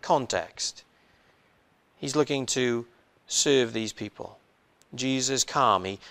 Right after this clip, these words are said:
prioritizes this meal and these men. The time of the meal comes and he reclines with them. "I have earnestly desired to eat this Passover with you before I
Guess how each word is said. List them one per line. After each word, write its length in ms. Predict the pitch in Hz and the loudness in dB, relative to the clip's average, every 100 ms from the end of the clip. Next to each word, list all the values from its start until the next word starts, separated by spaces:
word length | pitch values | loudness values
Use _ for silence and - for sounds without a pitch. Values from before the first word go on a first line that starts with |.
| - | -16
prioritizes 880 | - 131 139 139 135 123 117 113 117 | 2 6 8 10 8 6 2 0 -2
this 180 | 120 127 | -2 -4
meal 380 | 127 127 110 | -2 0 0
and 100 | 98 | -2
these 180 | 110 110 | -4 -6
men. 360 | 113 113 104 95 - _ _ _ _ _ _ _ _ - | -4 -4 -4 -8 -18 _ _ _ _ _ _ _ _ -16
The 60 | |
time 280 | - 143 143 | -6 0 0
of 60 | 131 | 2
the 60 | 131 | 2
meal 200 | 131 127 | 2 2
comes 380 | 160 143 117 | 2 0 0
and 100 | 110 | -2
he 80 | 110 | -2
reclines 640 | 110 117 - 147 139 127 | -2 -4 0 2 2 -2
with 200 | 127 139 | 0 2
them. 140 | 110 101 | 0 -4
"I 120 | 117 | -6
have 160 | 131 - - | -8 -10 -8
earnestly 560 | 170 196 196 160 - 131 | -2 0 0 -4 -4 -4
desired 480 | 127 139 151 139 120 | 0 2 4 4 0
to 100 | - | -2
eat 280 | 170 156 - | -2 -4 0
this 200 | 139 - | 0 0
Passover 640 | - 147 139 143 135 139 | -4 -4 -2 -2 0 0
with 300 | 135 160 123 | 0 -2 0
you 120 | 123 | -4
before 560 | 120 123 - 147 139 - | -4 -8 -2 0 0 -2
I 320 | 127 123 127 | -4 -4 -6